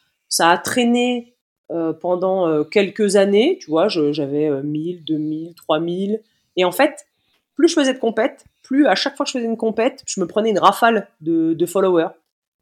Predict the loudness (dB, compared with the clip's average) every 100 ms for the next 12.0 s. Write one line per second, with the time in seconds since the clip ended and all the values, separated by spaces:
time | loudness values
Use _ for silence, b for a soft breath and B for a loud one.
0 | _ _ _ _ _ 2 4 4 2 4
1 | 4 4 4 4 2 2 4 6 4 0
2 | -2 _ _ -20 -20 -20 -18 -8 -2 0
3 | 2 2 2 0 -2 -4 -4 -6 -6 -10
4 | _ _ _ _ _ _ 0 2 2 0
5 | -2 -4 -10 -14 -6 -6 -6 _ _ _
6 | _ -2 0 2 2 0 0 0 0 0
7 | -2 -2 -2 -2 -2 -2 -2 -4 -8 -10
8 | -6 -2 -2 -2 0 0 2 -2 -4 _
9 | _ _ _ -6 -2 -2 0 0 -2 -4
10 | -2 0 0 0 -2 -4 -6 -2 -2 -2
11 | -4 -2 -2 0 0 0 0 -2 -4